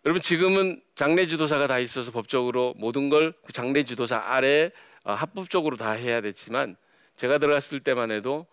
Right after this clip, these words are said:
그때는 그런 것들이 없었고, 집에서 상이 나면은, 어르신 돌아가시면 집에서 오-, 삼 일장 내지는 오 일장을 치릅니다. 이 장례를 어떤 집들은, 어, 제대로 된 염을,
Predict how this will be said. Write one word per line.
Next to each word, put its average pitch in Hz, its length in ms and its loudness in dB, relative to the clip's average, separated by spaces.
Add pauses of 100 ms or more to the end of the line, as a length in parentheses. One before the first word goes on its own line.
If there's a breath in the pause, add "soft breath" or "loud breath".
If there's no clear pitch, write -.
(220 soft breath)
그때는 156 360 0
그런 135 460 0
것들이 120 340 -4
없었고, 131 560 -6 (320 soft breath)
집에서 160 360 0
상이 156 560 0
나면은, 113 560 -2 (180 soft breath)
어르신 131 460 -2
돌아가시면 117 680 0 (260 soft breath)
집에서 170 420 2
오-, 131 260 0
삼 185 240 -2
일장 135 340 -2
내지는 107 300 -6
오 104 100 -2
일장을 113 360 -4
치릅니다. 95 460 -12 (1500 loud breath)
이 202 140 2
장례를 185 880 4 (400 soft breath)
어떤 202 320 2
집들은, 180 580 2 (600 soft breath)
어, 127 440 4
제대로 175 320 2
된 160 320 0 (140)
염을, 151 500 4